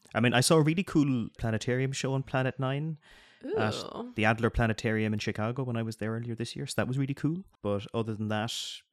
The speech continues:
Speaker 1: and yeah, I mean, okay, Mike Brown's got the coolest Twitter name ever of Pluto Killer.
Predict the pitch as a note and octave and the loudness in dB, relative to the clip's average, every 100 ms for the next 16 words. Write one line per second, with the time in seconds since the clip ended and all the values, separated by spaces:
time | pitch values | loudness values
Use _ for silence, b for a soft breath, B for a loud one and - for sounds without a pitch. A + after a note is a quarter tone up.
0 | - G#2 G2 F#2+ F2 - - - _ _ | -6 -4 -2 -4 -8 -12 -20 -20 _ _
1 | _ _ _ _ _ G#2+ G2+ F#2+ G2 G#2+ | _ _ _ _ _ -8 -6 -4 -2 0
2 | - G#2+ G#2 G#2+ - G#2+ G2 G#2+ F#2+ - | 0 0 2 2 2 0 0 -4 -4 -2
3 | A2+ G2+ G2 - - - - - G2+ G2 | 0 0 -2 -4 -8 -10 -8 -2 0 0
4 | F#2+ G#2 G2+ F#2+ G2 F#2+ F#2 F2+ - - | 0 0 0 0 -2 -2 -4 -6 -8 -2
5 | G#2 F#2+ - F2+ F#2 | 0 0 -2 -6 -6